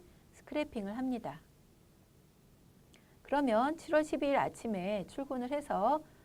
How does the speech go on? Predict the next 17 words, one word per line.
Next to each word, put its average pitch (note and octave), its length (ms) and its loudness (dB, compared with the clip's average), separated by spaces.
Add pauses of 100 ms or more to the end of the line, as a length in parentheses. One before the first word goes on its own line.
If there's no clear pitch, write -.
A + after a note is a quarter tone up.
(120)
스크래핑이 B3+ 720 -4
잘 F#3 320 -4
되었는지 F3+ 720 -4 (220)
확인을 C4+ 400 -4
하셔야겠죠. G#3 800 -4 (800)
중간에 C4+ 460 2
만약에 G3+ 360 0
어떤 G#3+ 380 2
이유로든 A3+ 480 4
만약에 F3 340 -4
오류가 G#3 380 0
났다라고 G3+ 560 -2
하면 G#3 520 -4 (440)
그 - 120 -2
오류 G#3 280 2
난 C4 240 0
곳에서 F3 760 -4